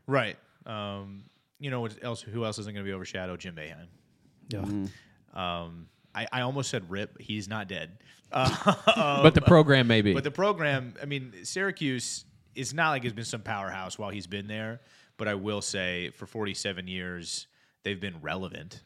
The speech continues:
Speaker 3: Yeah.
Speaker 1: Um,
Speaker 2: Yeah.
Speaker 1: and
Speaker 2: I think thirty-five of these years they've been in the tournament.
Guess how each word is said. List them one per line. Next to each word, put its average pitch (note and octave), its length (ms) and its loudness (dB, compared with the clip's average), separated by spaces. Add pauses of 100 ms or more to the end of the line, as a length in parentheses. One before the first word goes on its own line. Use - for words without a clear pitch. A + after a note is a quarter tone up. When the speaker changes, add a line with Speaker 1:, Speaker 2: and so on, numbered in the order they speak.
(260)
Speaker 3:
Yeah. F3 160 -2 (460)
Speaker 1:
Um, F#2+ 300 2
Speaker 2:
Yeah. F#2 240 4 (500)
Speaker 1:
and G2+ 320 0
Speaker 2:
I G2 40 0
think A2+ 160 2
thirty-five A2+ 500 6
of G2+ 80 0
these F#2+ 240 2
years F#2+ 260 2
they've F#2 120 0
been F#2+ 120 2
in F#2 80 0
the F2+ 80 -4
tournament. E2+ 440 -2